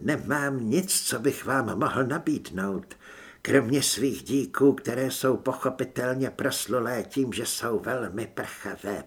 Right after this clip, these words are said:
povahy. Aha, teď mě napadla jedna maličkost. V sobotu pořádám takovou malou večeři.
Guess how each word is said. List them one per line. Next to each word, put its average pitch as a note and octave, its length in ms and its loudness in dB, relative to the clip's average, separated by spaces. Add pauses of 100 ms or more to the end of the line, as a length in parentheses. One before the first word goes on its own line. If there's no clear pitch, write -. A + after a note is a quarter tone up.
povahy. - 560 -8 (840)
Aha, G3 400 8
teď - 560 0
mě C#3 200 2
napadla C#3 720 0
jedna A2+ 720 -2 (240)
maličkost. - 1080 -2 (840)
V - 100 0
sobotu F3 540 6
pořádám C3 720 2
takovou A2 800 0
malou C3+ 480 0
večeři. - 760 -2